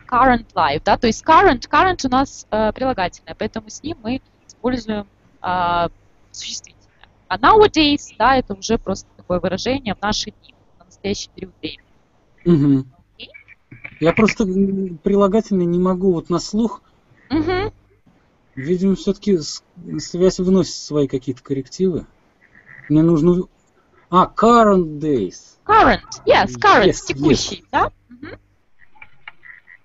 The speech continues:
Speaker 1: Okay, so what, what did you mean? What did you mean? I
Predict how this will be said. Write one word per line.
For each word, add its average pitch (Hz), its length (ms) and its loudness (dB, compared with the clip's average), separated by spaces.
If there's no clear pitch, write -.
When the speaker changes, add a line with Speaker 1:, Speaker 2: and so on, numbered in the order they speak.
Speaker 1:
Okay, 311 340 -2
so - 180 -2
what, 427 280 4
what - 400 0
did 269 200 -4
you 254 100 0
mean? 220 180 -10
What 220 160 -2
did 226 180 -8
you 202 100 -20
mean? - 120 -20
I 175 160 -16